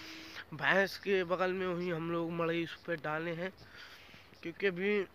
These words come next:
हम लोग गए थे मिस्त्री के पास, तो मिस्त्री बोला एक हफ्ते में काम होगा। तो हम लोग कहे एक हफ्ते में तब तक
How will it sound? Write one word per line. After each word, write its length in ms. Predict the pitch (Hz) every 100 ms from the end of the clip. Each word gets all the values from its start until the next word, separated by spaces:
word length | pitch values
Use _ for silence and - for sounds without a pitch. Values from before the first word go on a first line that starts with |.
| - - 156
हम 160 | 170
लोग 160 | 202 190
गए 220 | 190 208 -
थे 320 | 190 196 208 185 -
मिस्त्री 460 | 175 190 - 196
के 140 | 180 208
पास, 280 | 196 202 -
तो 80 | 190
मिस्त्री 480 | 190 - 185 185
बोला 360 | 196 196 202 190
एक 180 | 196 180
हफ्ते 280 | 180 - 202
में 120 | 196
काम 260 | 185 202 175
होगा। 260 | 175 208 254 - - - -
तो 60 | 175
हम 140 | 190
लोग 160 | 196 165
कहे 240 | 180 196
एक 140 | 185
हफ्ते 260 | 175 - 185
में 100 | 190 -
तब 120 | 170 -
तक 220 | 190